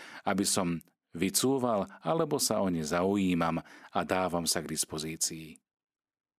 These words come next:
Samozrejme je pochopiteľné, že nemôžeme vyriešiť všetky problémy sveta, ale môžeme začať od tých, ktoré sú nám najbližšie a ktoré zvládneme.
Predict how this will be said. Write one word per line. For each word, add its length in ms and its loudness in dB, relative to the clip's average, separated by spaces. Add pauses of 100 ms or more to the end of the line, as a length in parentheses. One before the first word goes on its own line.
(340)
Samozrejme 560 0
je 80 -10
pochopiteľné, 800 -2 (400)
že 160 2
nemôžeme 560 2
vyriešiť 480 0
všetky 480 0
problémy 480 2
sveta, 560 0 (480)
ale 240 2
môžeme 320 2
začať 400 0
od 160 -2
tých, 400 2
ktoré 240 2
sú 160 0
nám 240 2
najbližšie 880 0
a 80 0
ktoré 320 0
zvládneme. 560 -4